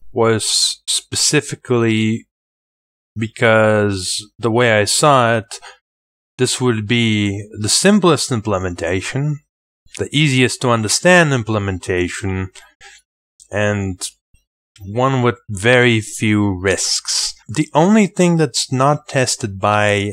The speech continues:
that kind of a implementation is whether my entities are mapped to the correct fields. As far as I'm concerned, the risk of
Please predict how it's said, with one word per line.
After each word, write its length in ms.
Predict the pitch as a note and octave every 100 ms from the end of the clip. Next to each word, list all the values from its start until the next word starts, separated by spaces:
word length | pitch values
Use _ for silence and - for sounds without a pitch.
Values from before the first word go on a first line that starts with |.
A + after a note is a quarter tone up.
| F#2+
that 480 | F2+ G#2 F#2+ - - - - - - -
kind 260 | - A2 G2+
of 100 | F2+
a 220 | F2 F2 - _ _ _ _ -
implementation 880 | G#2+ A2 G#2 G2 B2+ C3 - B2 A#2
is 320 | A2+ G#2+ F#2+
whether 380 | G#2 A#2+ C3+ C3
my 300 | A2+ A2 A2 -
entities 920 | E3+ E3+ B2 - A2 F#2+ F#2 F2 -
are 160 | - F#2+
mapped 580 | G2 G2+ G2+ F#2+ - - - _ _ _ _
to 100 | G#2
the 140 | F#2+
correct 480 | - - G#2 G2+ -
fields. 800 | - - G#2+ F#2 D#2 - - - -
As 100 | -
far 220 | - C#3 B2
as 140 | A2+
I'm 160 | A#2 G#2+
concerned, 720 | A#2 G#2 - G#2+ G#2 G#2 F#2+
the 100 | F#2
risk 460 | G#2+ G#2+ - -
of 240 | G#2 G#2+